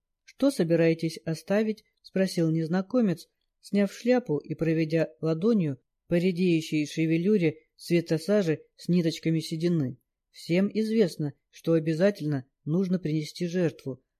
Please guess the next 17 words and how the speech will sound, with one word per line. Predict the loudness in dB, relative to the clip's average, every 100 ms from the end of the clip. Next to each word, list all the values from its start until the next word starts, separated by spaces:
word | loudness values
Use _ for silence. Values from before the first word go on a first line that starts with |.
| _
хотя | -4 0 0
бы | 0 -4 _ _
мелкую | 0 0 0 0
монетку. | 0 0 0 -4 -8 -18 -18 _ _ _ _ _
Мы | 2 2
оставим | 2 0 0 2 0
крупную». | -2 -2 -2 -6 -6 -10 _ _ _ _
Сергей | -6 -4 -2 0 2
достал | 2 2 2 2
из | 2 -2
кармана | 0 2 2 2 0
сторублёвую | -4 -2 0 0 0 2 0
купюру, | -2 -6 0 2 2 0 _ _ -6
и | -2
когда | 0 2 2
они | 2 2
вплотную | 0 0 0 2 2 2 -2